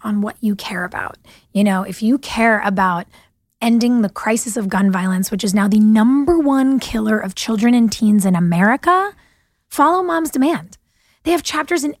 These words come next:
every state in the country. They are completely bipartisan. They are fighting back against the gun lobby. They are, like,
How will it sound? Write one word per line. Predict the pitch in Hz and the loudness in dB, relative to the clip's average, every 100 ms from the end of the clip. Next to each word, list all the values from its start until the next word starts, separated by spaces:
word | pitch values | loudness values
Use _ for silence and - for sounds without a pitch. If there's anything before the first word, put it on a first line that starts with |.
| - | -2
every | 277 262 254 349 | 0 0 2 2
state | 339 - 240 247 - | 2 -4 -4 -6 -8
in | - 247 | -2 -2
the | |
country. | 220 214 202 262 285 294 - _ - | -2 -4 -4 -6 -8 -12 -20 _ -4
They | 247 240 | 0 2
are | 233 220 | 2 0
completely | - 240 214 - 311 330 320 339 | -4 -6 -6 -2 2 2 2 2
bipartisan. | 269 247 208 202 185 180 214 226 | 2 0 -4 -10 -10 -8 -6 -4
They | 220 233 | -4 -2
are | 233 | -2
fighting | 233 - 254 277 349 | -2 -2 0 0 0
back | 294 233 | 0 -2
against | 220 214 196 | -2 -2 -4
the | 208 | -6
gun | 185 180 | -6 -4
lobby. | 180 175 180 208 262 - - - | -4 -6 -4 -4 -4 -10 -20 -4
They | 262 | 0
are, | 269 262 | 0 0
like, | 262 247 - | -2 -8 -10